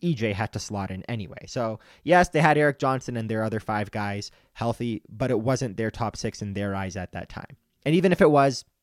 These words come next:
it was for a <laughs> game. It was for a game or two before Josh Manson went out as well, and then Cale Makar got suspended. We all saw what happened. So, six of the twelve forwards are different.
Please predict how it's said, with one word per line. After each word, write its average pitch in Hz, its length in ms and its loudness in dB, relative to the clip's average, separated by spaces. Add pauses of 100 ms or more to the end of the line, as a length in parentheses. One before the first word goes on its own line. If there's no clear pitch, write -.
(220)
it 101 80 -6
was 101 140 -6
for 90 180 -8
a 92 60 -6
<laughs> - 0 -
game. 117 440 0 (460)
It - 40 -6
was 120 140 -2
for 123 140 0
a 117 60 -2
game 110 180 -4
or 110 80 -2
two 117 160 -4
before 104 240 -10
Josh 95 280 -10
Manson 90 320 -14
went 95 160 -10
out 85 280 -10
as 107 100 -10
well, 101 300 -6
and 90 100 -12
then 87 80 -12
Cale 98 200 -10
Makar 92 260 -10
got 98 160 -8
suspended. 90 500 -12
We 90 100 -10
all 87 100 -8
saw 87 160 -10
what 90 120 -10
happened. - 360 -16 (200)
So, 131 440 0 (300)
six - 300 -2
of 226 60 -4
the 240 80 2
twelve - 340 2
forwards 120 340 -2
are 107 80 -4
different. 101 440 -8